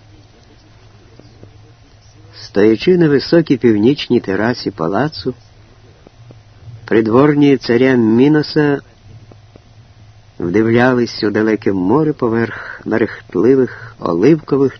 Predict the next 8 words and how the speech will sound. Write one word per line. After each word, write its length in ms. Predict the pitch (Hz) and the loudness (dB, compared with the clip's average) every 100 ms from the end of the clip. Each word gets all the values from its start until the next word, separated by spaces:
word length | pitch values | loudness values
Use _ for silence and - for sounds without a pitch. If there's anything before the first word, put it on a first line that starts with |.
| - | -8
та 120 | 101 | -8
кипарисових 840 | 92 - 95 117 - 110 104 104 90 85 | -6 -6 -4 -4 -4 -2 -4 -6 -14 -10
гаїв. 380 | 85 87 82 65 73 - - - - - _ - - - - - - - 104 - 104 104 - _ - - - - - - - _ _ - | -6 -4 -4 -8 -12 -20 -20 -20 -20 -20 _ -20 -20 -20 -20 -20 -20 -20 -20 -20 -20 -20 -20 _ -20 -20 -20 -20 -20 -20 -20 _ _ -6
Вони 260 | 104 127 | 0 2
були 280 | 123 127 123 | 4 4 2
слугами 460 | - 139 131 131 127 | 2 0 2 2 0
великого 500 | 113 123 - 123 113 | 0 0 -2 -4 -4
царя-жерця, 960 | - 98 113 101 104 92 - 107 127 | -2 -2 -2 -2 -2 -4 -6 -4 -4